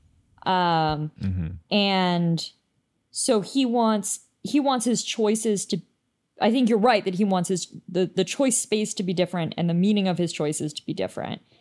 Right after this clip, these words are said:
Speaker 1: But it's not clear to me that, like, he's not just suicidal, right? I mean, he is suicidal, but if he was just suicidal, he would suicide.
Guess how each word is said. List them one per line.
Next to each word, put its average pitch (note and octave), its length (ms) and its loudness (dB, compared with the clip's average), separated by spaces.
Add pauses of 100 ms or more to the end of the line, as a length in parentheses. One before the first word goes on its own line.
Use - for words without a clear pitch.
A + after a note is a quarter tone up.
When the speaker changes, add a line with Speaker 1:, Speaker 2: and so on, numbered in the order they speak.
(340)
Speaker 1:
But A3+ 120 2
it's A#3+ 120 -2
not C#4+ 200 0
clear B3 260 4
to A3 60 2
me G#3 180 2
that, F#3+ 160 0
like, E3 440 0 (920)
he's C4+ 160 2
not D4+ 240 0
just G#3 300 2
suicidal, - 720 -4
right? - 500 -4
I F3+ 40 -2
mean, F3+ 120 4
he B3 160 6
is B3 160 2
suicidal, C3 760 -2 (380)
but - 320 0 (720)
if A#3+ 140 2
he D4 80 6
was A#3+ 180 2 (180)
just A3+ 280 2
suicidal, F#3 640 2
he E3+ 200 -4
would D3+ 140 -2 (180)
suicide. - 560 -6